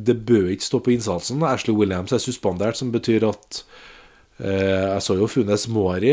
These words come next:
faktisk hadde spilt, eh, reservekamp i går da. Kanskje litt for tidlig å hive inn han allerede, men ikke verdens beste fotballspiller, Mori, altså, men han er i hvert fall steinegal, og det, det trenger vi, for å si det sånn. En som er litt, eh, viser litt passion, da.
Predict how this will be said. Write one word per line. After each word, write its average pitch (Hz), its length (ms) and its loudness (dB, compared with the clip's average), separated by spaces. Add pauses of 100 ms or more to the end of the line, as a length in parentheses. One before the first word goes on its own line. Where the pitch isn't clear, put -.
faktisk 127 480 -2
hadde 127 360 4
spilt, 123 440 -6
eh, 123 240 6
reservekamp 95 560 -4
i 113 160 4
går 127 240 4
da. 139 200 -8 (120)
Kanskje 110 240 -6
litt 110 160 -2
for 117 80 -4
tidlig 98 240 0
å 110 60 -2
hive 98 180 0
inn 92 100 -6
han 104 140 -4
allerede, 104 400 -2
men 117 220 -4 (760)
ikke 113 220 -4
verdens 139 160 2
beste 151 240 2
fotballspiller, 110 560 0
Mori, 104 240 2
altså, 156 160 2
men 131 120 -2
han 131 100 0
er 131 40 -2
i 131 60 0
hvert 117 80 -4
fall 107 160 -4
steinegal, 120 640 0
og 123 140 0
det, 127 160 2 (720)
det 147 160 2
trenger 113 240 0
vi, 160 60 4 (180)
for - 160 -6
å 147 40 0
si 151 100 2
det 123 100 2
sånn. 147 180 -2
En 135 140 -2
som 135 160 -6
er 131 160 0
litt, - 560 -4
eh, 123 540 2 (800)
viser 123 420 2
litt 113 160 -2
passion, 135 300 -4
da. 165 80 0